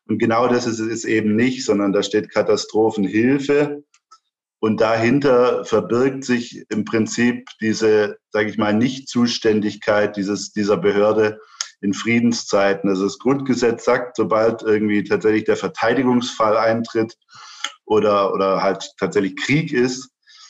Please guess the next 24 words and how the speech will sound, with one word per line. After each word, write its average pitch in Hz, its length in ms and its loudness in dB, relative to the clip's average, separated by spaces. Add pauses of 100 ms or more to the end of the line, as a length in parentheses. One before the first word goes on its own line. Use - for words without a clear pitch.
(160)
dann, 117 360 2
äh, 120 40 0
hat 110 500 0
diese 107 320 -2
Behörde 107 640 2
tatsächlich 107 520 -2
ganz 101 240 0
andere 123 400 2
Kompetenzen, 117 880 -2
kann 104 180 -2
auch, 98 400 -2
äh, 101 400 2
national, 101 1080 0 (640)
äh, 101 320 2
nationale 104 840 0
Warnungen 113 480 2
auslösen 110 720 0
et 104 160 -2
cetera. 107 640 0 (380)
Aber 98 300 0
im 101 180 2
Friedensfall 117 920 0
wie, 107 120 0
oder, 98 400 2